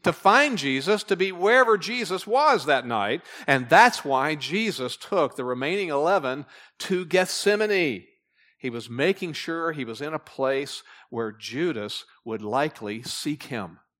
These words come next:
And that tells us something, does it not? That Jesus was not concerned about being arrested. I mean, in his humanity, he felt the pressure of that and the fear of that and the burden of all that, for sure.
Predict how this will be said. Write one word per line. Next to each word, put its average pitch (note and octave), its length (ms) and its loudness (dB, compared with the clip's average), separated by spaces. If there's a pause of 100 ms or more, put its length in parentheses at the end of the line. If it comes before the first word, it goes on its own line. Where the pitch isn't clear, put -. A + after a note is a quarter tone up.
(800)
And G#2 100 -8
that D3+ 120 -8
tells C#3 280 -2
us F#2+ 100 -12
something, F#2+ 400 -14
does G2+ 180 -16
it - 80 -20
not? G#2 300 -10 (1000)
That A2 140 -8
Jesus E3 580 -4
was G#2+ 200 -10
not B2+ 580 -4
concerned C#3+ 920 -8 (680)
about G3 380 4
being E3 180 -4
arrested. D3+ 540 -2 (400)
I A3 60 6
mean, A#3+ 220 0
in A#3+ 200 2
his G3 340 6
humanity, D#3+ 800 2
he F3 200 -4
felt G#3+ 360 4
the E3 80 -2
pressure G#3+ 500 2
of C3 120 0
that A#2 300 4 (160)
and F3 140 -2
the D#3 60 -2
fear A#3+ 360 4
of C3+ 120 4
that A#2+ 300 6
and C#3+ 120 -4
the C#3 80 0
burden G#3+ 460 6
of C#3+ 100 4
all B2+ 200 4
that, A2 300 -2
for D#3+ 100 -2
sure. A#3+ 520 0